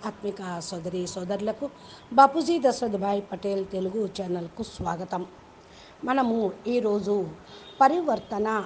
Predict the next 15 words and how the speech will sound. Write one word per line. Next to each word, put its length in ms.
అనేది 380
ఎలా 380
ప్రారంభమవుతుంది 1160
అనే 220
దాని 280
గురించి 500
పోడ్‌కాస్ట్‌లో 800
అనంత్ 320
భాయ్ 300
ఇచ్చినటువంటి 880
ఇంటర్వ్యూలోని 1040
కొంచెం 360
టాపిక్ 580
తెలుసుకుందాము. 680
ఇప్పుడు 500